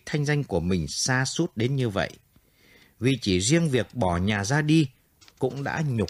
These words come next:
nhã lắm rồi, huống chi lại còn bị mang tiếng là đi theo một người đầy tớ hèn mọn, điều mà tôi không bao giờ nghĩ tới. Nghe xong, tôi đi ngay ra khỏi tỉnh.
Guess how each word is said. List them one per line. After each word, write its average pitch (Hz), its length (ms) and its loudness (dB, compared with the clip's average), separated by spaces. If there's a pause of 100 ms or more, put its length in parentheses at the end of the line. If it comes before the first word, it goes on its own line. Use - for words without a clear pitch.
(120)
nhã 92 400 -4
lắm 127 260 -4
rồi, 87 200 -4 (540)
huống 180 220 4
chi 160 260 2 (280)
lại 104 120 -4
còn 104 240 0
bị 98 120 2
mang 147 340 0
tiếng 160 200 2
là 113 220 2
đi 156 260 4
theo 151 160 0
một 107 180 -4
người 92 200 0
đầy 90 380 0
tớ 139 220 0
hèn 80 240 -2
mọn, 82 240 -2 (580)
điều 110 200 2
mà 87 140 -2
tôi 131 260 0 (140)
không 131 320 -4
bao 120 160 -4
giờ 80 320 -6
nghĩ 85 200 -10
tới. 113 320 -6 (1900)
Nghe 113 240 0
xong, 110 300 -4 (180)
tôi 139 120 0
đi 147 140 2
ngay 143 260 0
ra 139 160 -2
khỏi 82 320 -4
tỉnh. 78 200 -4